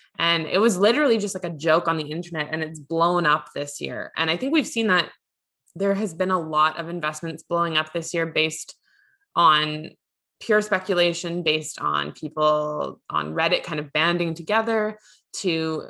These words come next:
uh, pump up the price of a stock or, um, an altcoin. And I think at the end of the day with some of those coins, if you don't maybe necessarily understand the technology behind it or understand what it's trying to do, it can almost be a game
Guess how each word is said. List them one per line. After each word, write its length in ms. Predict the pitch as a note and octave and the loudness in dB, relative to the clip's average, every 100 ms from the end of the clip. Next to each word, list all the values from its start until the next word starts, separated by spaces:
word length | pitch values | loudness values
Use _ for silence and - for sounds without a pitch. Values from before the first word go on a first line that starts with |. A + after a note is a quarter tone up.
| - | -2
uh, 240 | D3 C3+ - | 0 0 -2
pump 240 | A#3 G#3 F#3+ | 0 0 2
up 280 | E3+ G3+ - | 2 2 0
the 80 | G#3+ | -8
price 340 | G#3+ G3+ G3+ | -2 -2 -2
of 80 | G#3 | -4
a 60 | G#3 | -6
stock 600 | G3+ - F#3+ G3 G#3 - | -4 4 6 6 4 -6
or, 500 | E3+ E3 D#3+ D#3 D#3 - _ _ - | 2 4 6 4 0 -10 _ _ -8
um, 220 | E3 D#3 | -6 -6
an 180 | D3 E3 | -6 -4
altcoin. 880 | - D#3+ - - G3 F#3 F#3 F#3 G3 G3 _ _ _ - | 0 0 -2 -6 -2 0 0 0 -2 -6 _ _ _ -2
And 340 | F3 F3 E3 - | 0 2 0 -4
I 100 | E3+ | -6
think 460 | - F3+ F3+ - _ _ _ | 0 0 0 -6 _ _ _
at 160 | F3+ F3 | -8 -2
the 200 | E3+ - | -4 -2
end 260 | - F3 F#3 | 0 2 2
of 160 | F#3 D#3+ | 0 -2
the 80 | |
day 260 | D#3+ D#3+ D#3 | -2 2 2
with 140 | D#3 | 0
some 380 | D3+ - F#3+ F3+ | -6 -6 -2 0
of 180 | F3+ E3 | 0 0
those 200 | D#3+ D3+ | -2 -2
coins, 220 | E3+ D#3 | -6 -6
if 120 | D#3 | -4
you 100 | E3 | -6
don't 280 | E3 E3 D#3 | 0 0 0
maybe 360 | D#3+ D#3 D#3 C#3+ | -2 -2 -4 -4
necessarily 720 | D#3 D#3 E3 - D#3 D#3 D3+ | -8 -8 -14 -6 -4 -4 -4
understand 420 | D#3+ E3 D#3+ E3 | -4 -4 -4 -6
the 40 | D#3+ | -6
technology 520 | D#3 - D#3 D3+ D3+ | -10 -2 0 0 -2
behind 360 | D#3 F3 A#3+ A#3 | -6 -2 0 0
it 140 | - | 0
or 180 | F3 - | -4 -2
understand 400 | E3+ E3 E3+ E3 | -2 -2 -4 -2
what 100 | D#3+ | 0
it's 160 | D3+ - | -2 -6
trying 240 | - D#3+ | -4 -4
to 160 | D#3+ D#3+ | -4 -10
do, 420 | D3+ D#3 F3+ A3+ - _ _ _ _ | -4 -2 0 -2 -8 _ _ _ _
it 120 | F#3 | -4
can 140 | G#3+ F#3+ | -2 2
almost 380 | E3+ F3 F3+ F3+ | 4 6 4 2
be 140 | F3+ | -2
a 100 | E3 | -2
game 360 | E3 E3 D#3+ D#3+ | -2 -2 0 -4